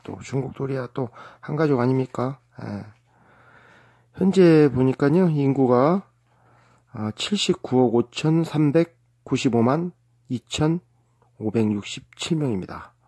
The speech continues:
예. 이게 지금 중국과,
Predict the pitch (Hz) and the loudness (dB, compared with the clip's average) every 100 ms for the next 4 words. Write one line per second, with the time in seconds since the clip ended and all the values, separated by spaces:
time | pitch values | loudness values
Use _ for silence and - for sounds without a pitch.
0 | _ _ - 95 90 - - _ _ _ | _ _ -16 -14 -16 -20 -20 _ _ _
1 | _ _ _ _ _ - 113 110 - 113 | _ _ _ _ _ -20 -16 -14 -12 -10
2 | 113 107 - 123 123 127 - 139 143 143 | -10 -12 -6 -2 0 -2 -4 -2 0 0
3 | 147 | -4